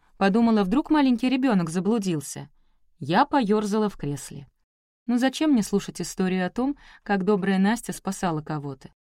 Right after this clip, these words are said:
Надо вежливо изменить направление беседы. Но тут...» Направилась вглубь деревьев.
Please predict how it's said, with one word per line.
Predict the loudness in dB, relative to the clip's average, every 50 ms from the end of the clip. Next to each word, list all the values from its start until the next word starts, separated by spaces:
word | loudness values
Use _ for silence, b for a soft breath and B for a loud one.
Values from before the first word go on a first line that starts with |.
| _ -2
Надо | 0 0 0 0
вежливо | 0 0 0 0 0 0 2 2 2
изменить | 2 2 0 -2 -2 -2 -2 -2
направление | -4 -4 -4 -4 -4 -4 -4 -4 -4 -4 -4 -6
беседы. | -6 -8 -8 -8 -8 -10 -10 -10 -10 -12 -14 -16 _ _ _ _ _ _ _
Но | -4 -2 -2 -2 -4
тут...» | -4 -6 -4 -2 0 0 0 -2 -6 -12 -20 -20 -20 _ _ _ _ _ _ _ _ _ _ _ _ -6
Направилась | -4 -2 -2 -2 0 2 2 4 4 4 2 2 0
вглубь | -2 -2 -2 -2 0
деревьев. | 2 2 2 2 2 -2 -2 -4 -6 -10 -12